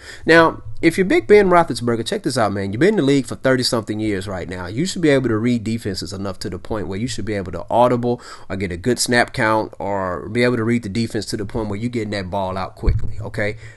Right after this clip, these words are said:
Uh, Big Ben, he loves to throw downfield and stuff, and I get it. But here's the thing, man. Your offensive line is not able to hold up right now. I do th-, believe that eventually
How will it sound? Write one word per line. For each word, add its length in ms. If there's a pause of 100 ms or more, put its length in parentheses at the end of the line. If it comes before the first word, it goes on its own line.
(120)
Uh, 100
Big 300
Ben, 240
he 80
loves 320
to 60
throw 160
downfield 600
and 100
stuff, 280
and 100
I 200
get 240
it. 160
But 120
here's 200
the 60
thing, 280
man. 200 (280)
Your 180
offensive 460
line 280
is 120
not 220
able 260
to 140
hold 340
up 220 (200)
right 380
now. 460
I 100
do 360
th-, 200
believe 380
that 160
eventually 680